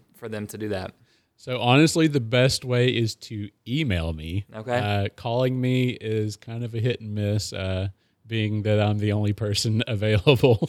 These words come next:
Speaker 1: Sure.
Speaker 2: in the office. Uh, but you can email me at contact at pacheca dot C O, and Pacheca is spelled P A C C E K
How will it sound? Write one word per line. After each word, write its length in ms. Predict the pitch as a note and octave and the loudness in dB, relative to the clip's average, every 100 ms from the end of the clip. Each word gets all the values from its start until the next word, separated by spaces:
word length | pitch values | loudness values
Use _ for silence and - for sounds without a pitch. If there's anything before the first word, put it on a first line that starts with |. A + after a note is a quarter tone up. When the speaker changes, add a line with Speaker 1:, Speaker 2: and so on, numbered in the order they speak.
| A2+ | -2
Speaker 1:
Sure. 160 | A2 B2 - | 0 0 0
Speaker 2:
in 160 | A2 | -2
the 100 | A2 | 0
office. 540 | A2 G#2+ G2+ G#2 G2 - | 4 6 6 2 -2 -4
Uh, 500 | G2+ G2+ G2+ G2+ G#2 - | -4 0 2 2 0 -6
but 260 | A#2+ A2+ - | -8 -6 -4
you 160 | A#2 | -4
can 180 | A#2 A2+ | -4 -6
email 440 | F#2 A#2 B2+ B2 B2 | -6 -4 -2 0 2
me 260 | B2 B2 | 2 0
at 300 | G#2 G#2 - | 2 0 -2
contact 680 | - A#2 A#2+ - B2 B2+ - | -8 -8 -8 -4 -4 -4 -6
at 260 | G2+ G2+ - | -10 -10 -12
pacheca 560 | A2+ - A2+ A2 A#2+ A2+ | -18 -10 -6 -6 -4 -6
dot 320 | A2+ G#2 - | -4 -6 -6
C 340 | - A2+ A2+ | -8 -6 -4
O, 380 | G2 G#2 A#2+ C3 | -2 2 2 2
and 340 | G#2 G2+ G2 G2+ _ _ | -2 -4 -4 -8 _ _
Pacheca 520 | - - A2 A2 A#2+ | -20 -10 -6 -4 -2
is 140 | G2+ G2+ | -2 -4
spelled 420 | - G#2+ G#2 G2+ | -4 -4 -4 -6
P 300 | - A2+ A#2+ | -10 -8 -6
A 320 | G#2+ G#2 G#2 G#2 | -2 0 2 0
C 300 | - A2 G#2+ | -4 -6 -6
C 440 | - G#2+ A2 A2+ | -6 -4 -4 -4
E 320 | G2 G2+ G#2 G#2+ | -8 -6 -6 -8
K 260 | - G#2 | -10 -8